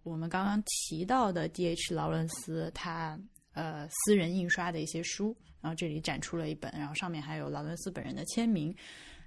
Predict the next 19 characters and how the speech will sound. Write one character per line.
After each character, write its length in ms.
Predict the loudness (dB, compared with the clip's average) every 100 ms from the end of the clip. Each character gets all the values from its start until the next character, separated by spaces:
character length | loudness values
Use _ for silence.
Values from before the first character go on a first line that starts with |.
| -10
呃， 240 | -2 -2
旁 260 | 0 0 4
边 240 | 6 6
还 200 | 4 4
有 120 | 4
一 80 | 4
本， 460 | 2 0 0 0 -4 -10 -20 _ -12
呃， 80 | -4
查 160 | 0
尔 100 | 2
斯· 100 | 2 0
狄 80 | 4
更 160 | 4 4
斯 280 | 2 2
自 140 | 2 2
己 120 | 0
的 140 | -2 -2
藏 220 | -2 -2
书。 300 | 0 0